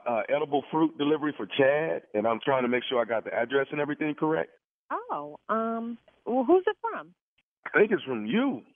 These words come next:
Speaker 1: You, um, your name is, what's your name again?
Speaker 2: Davina. I didn't order any, any edible arrangements.
Speaker 1: Okay. It's for Valentine's.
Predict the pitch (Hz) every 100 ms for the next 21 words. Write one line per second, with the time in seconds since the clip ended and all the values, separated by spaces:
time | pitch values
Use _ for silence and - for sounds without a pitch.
0 | _ _ _ _ 127 127 - 123 120 110
1 | 76 135 170 160 147 123 - 156 196 208
2 | 208 220 214 _ _ _ _ 165 - 185
3 | 180 254 294 180 247 - _ 202 320 359
4 | 185 165 156 151 147 - 156 151 143 -
5 | 143 139 135 131 131 131 - 139 - _
6 | _ _ - 113 - 127 117 113 - _
7 | _ 104 - 185 151 127 151 147 113 117
8 | 110 107 104 98